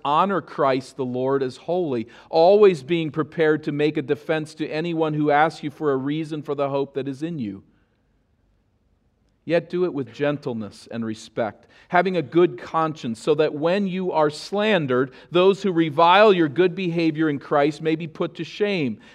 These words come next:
For it's better to suffer for doing good, if that should be God's will,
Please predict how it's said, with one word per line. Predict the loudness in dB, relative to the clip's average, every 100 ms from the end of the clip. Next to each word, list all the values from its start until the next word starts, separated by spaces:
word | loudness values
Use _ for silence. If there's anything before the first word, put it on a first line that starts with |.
| -2
For | 0
it's | 2
better | 2 4 4
to | -2
suffer | -4 0 0 -2
for | -4
doing | -4 -2 -2 -2
good, | 2 6 6 4 -4 _ _ _ _ _ _ _ _ _ _ _ _ _ _
if | -10 -2
that | 0 0
should | -2 -12 -6
be | -6
God's | -2 -4 -4 -8
will, | -12 -10 -8 -10